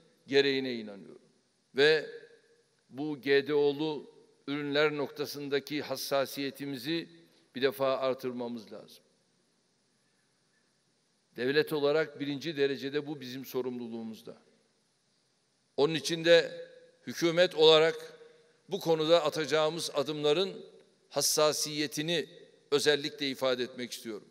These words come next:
Kuruluşunun yüzüncü yılında ülkemizi dünyanın en büyük on ekonomisinden biri haline getirmek için iki bin yirmi üç vizyonumuzu geliştirmiştik.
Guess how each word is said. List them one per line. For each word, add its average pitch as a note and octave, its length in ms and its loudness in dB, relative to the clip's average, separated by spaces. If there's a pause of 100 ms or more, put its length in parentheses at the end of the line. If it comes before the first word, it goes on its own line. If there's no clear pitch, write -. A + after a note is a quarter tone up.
(460)
Kuruluşunun A3+ 720 8
yüzüncü G3 540 2
yılında G#3+ 560 10 (720)
ülkemizi G#3 680 6
dünyanın G#3+ 500 8
en B3+ 300 6
büyük A3 400 4
on C4 100 8
ekonomisinden G3+ 960 6
biri G3 140 8
haline F#3+ 320 10
getirmek F3+ 540 4
için - 280 -6 (800)
iki A3+ 280 2
bin A#3+ 100 10
yirmi A3+ 400 8
üç C4 240 4
vizyonumuzu G3+ 1040 4 (640)
geliştirmiştik. C#3 720 4